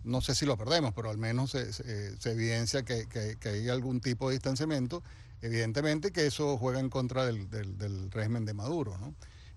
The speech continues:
Eh, por supuesto que Rusia sigue, sigue ayudándolo, pero,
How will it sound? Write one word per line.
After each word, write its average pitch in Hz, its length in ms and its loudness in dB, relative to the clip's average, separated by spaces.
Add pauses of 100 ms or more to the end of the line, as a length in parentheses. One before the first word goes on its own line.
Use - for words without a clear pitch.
Eh, 104 840 -2 (100)
por 120 140 -4
supuesto 139 400 4
que 151 420 6
Rusia 143 480 4
sigue, 139 440 2
sigue 123 340 0
ayudándolo, 160 680 4 (480)
pero, 135 720 2